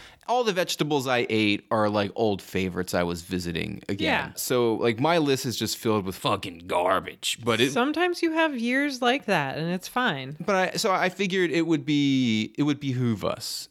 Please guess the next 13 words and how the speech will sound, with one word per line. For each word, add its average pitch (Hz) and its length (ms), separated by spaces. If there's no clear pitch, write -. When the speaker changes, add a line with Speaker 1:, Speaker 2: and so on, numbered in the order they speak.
Speaker 1:
to 101 440
start - 440
with 156 140
our 123 140
vegetables 92 760
and 113 180
then 110 220
move 113 280
on 95 440
to 101 120
dessert. 85 480
And 120 160
Sam, 151 420